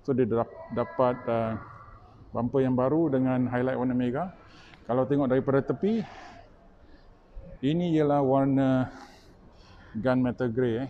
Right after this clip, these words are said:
Dia bukan warna hitam. Dan dia dapat yang baru yang ni. Cladding yang baru, tengok. Ui, tengok daripada tepi.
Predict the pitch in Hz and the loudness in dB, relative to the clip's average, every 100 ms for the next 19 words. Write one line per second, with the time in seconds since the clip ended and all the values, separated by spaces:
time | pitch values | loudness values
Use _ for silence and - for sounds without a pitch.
0 | - 117 117 120 117 117 117 117 123 104 | -6 -6 -4 -4 -4 -2 -4 -2 -4 -4
1 | - - - - - - - - 110 117 | -12 -20 -20 -20 -20 -20 -20 -10 -4 0
2 | 120 123 123 - 117 123 127 131 143 139 | 0 0 -2 -4 -2 0 0 2 2 2
3 | 139 131 - - - - - - - - | 0 -4 -14 -20 -20 -20 -20 -20 -20 -20
4 | - 123 135 143 139 135 139 139 120 131 | -4 0 2 2 2 4 4 2 0 -2
5 | - - 131 127 117 107 104 113 113 113 | -4 -4 -2 0 0 -2 -6 -8 -8 -8
6 | 113 117 113 110 113 143 - | -6 -6 -6 -8 -12 -16 -18